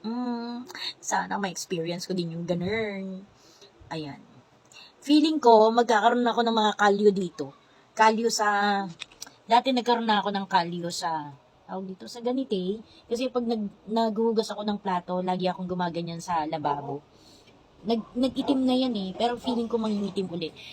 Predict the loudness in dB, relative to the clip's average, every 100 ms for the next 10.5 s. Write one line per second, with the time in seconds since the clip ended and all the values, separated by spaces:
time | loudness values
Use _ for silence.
0 | -8 -4 -2 0 0 -2 -12 -20 -20 -20
1 | -20 -20 -20 _ _ -8 -2 0 0 -2
2 | -6 -6 -6 -4 -6 -10 -18 -20 -8 -2
3 | -2 0 0 2 2 2 0 -12 -2 0
4 | 4 6 8 8 6 2 -2 -6 -6 -8
5 | -8 -18 -16 -2 0 0 -4 -2 0 4
6 | 4 8 8 8 4 2 0 0 0 0
7 | -2 -2 -6 -6 -6 -8 -12 -20 -8 -4
8 | 2 2 2 0 0 -4 -6 -6 -10 -14
9 | -18 _ -20 -18 -18 _ -20 -20 -20 -20
10 | -8 -2 0 0 -2